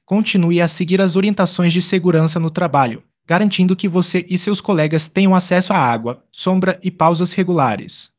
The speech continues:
O impacto nas empresas. As mudanças nas regras podem impactar significativamente as empresas de construção. Se a osha optar por uma abordagem mais flexível, isso pode facilitar para algumas empresas,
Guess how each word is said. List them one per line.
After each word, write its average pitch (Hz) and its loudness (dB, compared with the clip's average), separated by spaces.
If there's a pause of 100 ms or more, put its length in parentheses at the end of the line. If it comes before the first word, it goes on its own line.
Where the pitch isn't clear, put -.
(240)
O 123 -8
impacto 151 -4
nas 170 -4
empresas. 185 -2
As 175 -4
mudanças 156 -4
nas 156 -4
regras 180 -2
podem 214 -2
impactar 180 -4
significativamente 208 -2
as 156 -2
empresas 180 -2
de 175 -4
construção. 175 -6 (360)
Se - 0
a 120 2
osha 135 0
optar 165 -4
por 180 -4
uma 185 0
abordagem 143 0
mais 139 -4
flexível, 175 -4 (240)
isso 220 -4
pode 196 -2
facilitar 190 -2
para 170 -4
algumas 156 -2
empresas, 139 -4